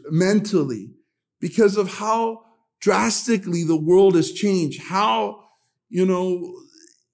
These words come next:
dark it has become so quickly, where, you know, institutions that we basically knew had corruption in them are, are blatantly,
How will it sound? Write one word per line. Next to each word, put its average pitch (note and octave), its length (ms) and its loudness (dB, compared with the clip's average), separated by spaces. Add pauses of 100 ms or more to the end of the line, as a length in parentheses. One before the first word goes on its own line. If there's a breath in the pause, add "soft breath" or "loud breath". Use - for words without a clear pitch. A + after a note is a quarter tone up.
(960)
dark G#3+ 460 2
it F#3+ 80 4
has F#3 240 2
become G3 480 -2
so F3+ 240 2
quickly, F3+ 580 0 (640)
where, F#3 520 4
you G3 140 2
know, E3 260 2
institutions G#3 840 2
that E3+ 240 0
we E4+ 400 0
basically C4+ 680 0
knew G3 720 4 (220 loud breath)
had G3 300 0
corruption F#3 680 2
in F#3+ 300 4
them F#3+ 320 0 (180 loud breath)
are, F#3+ 400 0
are E3 340 0 (460)
blatantly, G3+ 1040 2